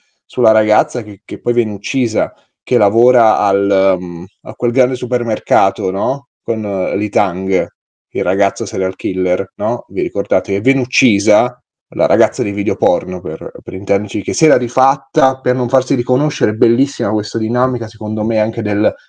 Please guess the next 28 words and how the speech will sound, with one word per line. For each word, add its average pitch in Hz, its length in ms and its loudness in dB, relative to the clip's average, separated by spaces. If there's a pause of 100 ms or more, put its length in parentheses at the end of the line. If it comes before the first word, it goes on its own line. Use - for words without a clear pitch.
revenge 110 460 0
porn. 117 420 2 (480)
Mi 110 100 -10
è 101 80 -8
piaciuto 104 300 -8
molto 113 460 0 (340)
come 110 220 0
è - 20 -4
stata 113 180 -2
inserita. 120 420 2
Io 135 100 2
pensavo 131 320 2
che 117 80 -2
la 104 80 6
ragazza 120 360 2
fosse 117 240 -8
fondamentale, 95 840 0 (480)
e 110 120 -12
invece 123 400 -2
no, 104 320 2 (380)
essenzialmente 127 760 0
è 123 60 4
di 117 140 -4
passaggio 95 880 -2 (280)
per 147 240 2
farti 135 440 2
vedere 127 640 4
che 131 380 2